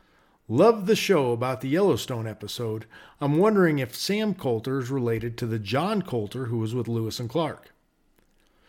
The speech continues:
So it turns out, I believe that John Coulter and Sam Coulter are one and the same. I read many different renditions of the same story, alternately with John Coulter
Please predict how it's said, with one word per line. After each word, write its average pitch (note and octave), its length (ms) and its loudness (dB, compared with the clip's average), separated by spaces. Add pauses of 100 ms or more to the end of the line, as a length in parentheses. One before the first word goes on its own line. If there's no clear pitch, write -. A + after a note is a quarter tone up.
(280)
So C#3+ 240 4
it C#3+ 100 -2
turns G3+ 320 0
out, B2 420 -2 (260)
I D3 80 -2
believe D#3 300 4
that B2+ 160 -4
John D#3 380 -2
Coulter B2 600 -2
and C#3 220 -6
Sam C#3 340 -2
Coulter B2 460 -6
are A#2 160 -6
one A#2 240 -4
and A2 140 -6
the G#2 80 -10
same. G2+ 460 -10 (840)
I D3 160 0
read C#3 380 2
many F3+ 440 0
different D#3 800 -2
renditions A#2+ 680 -4
of A#2 160 -6
the A#2+ 80 -4
same D#3+ 340 -2
story, C3+ 680 0 (840)
alternately B2+ 640 -2
with G#2+ 380 -8
John B2 360 -2
Coulter B2 480 -6